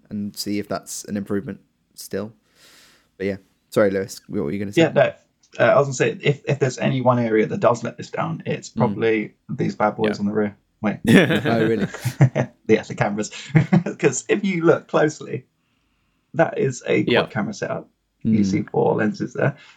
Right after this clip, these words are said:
Speaker 2: but there's not
Speaker 3: Yeah.
Speaker 2: four lenses.
Speaker 3: Sounds familiar.
Speaker 2: Oh no. You've got a, yeah, you've got a main sixty-four megapixel. Uh, to be fair, it's an aperture of f, uh, one point seven, so,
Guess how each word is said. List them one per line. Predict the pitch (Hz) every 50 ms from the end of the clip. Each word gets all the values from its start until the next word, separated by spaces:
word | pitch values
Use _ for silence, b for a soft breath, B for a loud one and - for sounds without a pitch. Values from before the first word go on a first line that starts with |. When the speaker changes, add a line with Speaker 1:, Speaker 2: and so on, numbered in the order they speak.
| B _
Speaker 2:
but | - - - -
there's | 262 262 - -
not | - 311 - -
Speaker 3:
Yeah. | 55 - - 214
Speaker 2:
four | 196 196 190
lenses. | 190 196 220 247 233
Speaker 3:
Sounds | - 117 107 107 120
familiar. | 120 117 110 107 110
Speaker 2:
Oh | - 233 226 220
no. | 196 208 233 262 - - - 123 B B B B B B B B _
You've | - 156 165 147 - -
got | - 156 147 139 - - - 135
a, | 123 120 117 - -
yeah, | - 127 120 101 101 104 - -
you've | 143 135 127
got | - 147 135 131
a | 127
main | 135 139 131 135 135 127 117 -
sixty-four | - - 110 - - 117 - 117 117 110
megapixel. | 113 113 117 113 123 113 - - - 117 113 110 117 - -
Uh, | 123 120 117 -
to | - - -
be | -
fair, | - 127 113
it's | 110 - -
an | - - -
aperture | - 120 123 - 104 - 110 95
of | 110 - -
f, | - - - - - -
uh, | - 107 101 - - -
one | - 214 220 214
point | - 101 -
seven, | 110 104 117 127 - - - _
so, | - - - 120 117 117